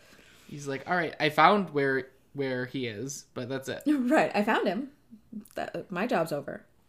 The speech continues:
Speaker 2: Your turn
Speaker 1: <laughs>
Speaker 2: now.
Speaker 1: Like, "Okay, it's fine. Sounds good."
Speaker 2: Um, but yes, Randall Peltzer is in Chinatown, and he's looking for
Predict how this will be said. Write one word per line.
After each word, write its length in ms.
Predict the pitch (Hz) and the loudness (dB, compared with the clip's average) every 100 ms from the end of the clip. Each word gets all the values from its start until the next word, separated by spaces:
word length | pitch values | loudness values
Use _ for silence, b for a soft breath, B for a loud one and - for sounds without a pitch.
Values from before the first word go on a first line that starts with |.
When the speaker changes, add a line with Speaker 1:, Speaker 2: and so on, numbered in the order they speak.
| - - - - | -20 -20 -20 -12
Speaker 2:
Your 100 | - | -6
turn 200 | 185 175 | -4 -4
Speaker 1:
<laughs> 40 | 147 | -4
Speaker 2:
now. 60 | |
Speaker 1:
Like, 160 | 160 - | -8 -10
"Okay, 280 | - - 208 - _ | -10 -8 -8 -10 _
it's 80 | - | -12
fine. 160 | - - _ - B B B B B B B | -12 -12 _ -20 B B B B B B B
Sounds 200 | - 151 | -14 -12
good." 120 | - - B B B B B | -14 -18 B B B B B
Speaker 2:
Um, 380 | 202 170 160 - - _ - - | -4 -4 -6 -14 -20 _ -16 0
but 200 | 208 226 | 4 4
yes, 480 | 180 - - - - _ | 2 -2 -12 -14 -20 _
Randall 400 | - 214 240 262 247 | -8 -2 0 0 -2
Peltzer 640 | 233 208 - 180 170 165 - | 0 -2 -2 -2 -2 -6 -8
is 220 | 170 170 170 | -6 -4 -2
in 160 | 220 | -4
Chinatown, 520 | 214 214 190 196 170 165 | -2 -2 -2 -4 -4 -4
and 100 | 160 | -6
he's 180 | 175 | -6
looking 440 | 180 175 175 165 160 | -6 -6 -6 -6 -10
for 580 | - 180 165 156 156 | -8 -6 -4 -4 -6